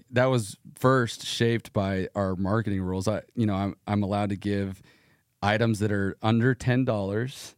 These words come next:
and, uh, they have to have the full name, you know, my full name on it. So that's what started. I was like, "Okay,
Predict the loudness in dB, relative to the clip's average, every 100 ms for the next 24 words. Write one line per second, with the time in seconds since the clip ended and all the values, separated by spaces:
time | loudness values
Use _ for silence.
0 | _ -2 0 2 2 0 -2 -6 _ -8
1 | -8 -12 -20 _ _ 2 2 2 2 0
2 | 0 -6 -10 -6 -4 -2 -2 -4 -2 0
3 | 0 -2 -2 -2 0 0 0 0 -2 -4
4 | -8 -20 -8 0 2 2 0 2 2 2
5 | 2 0 0 0 0 -2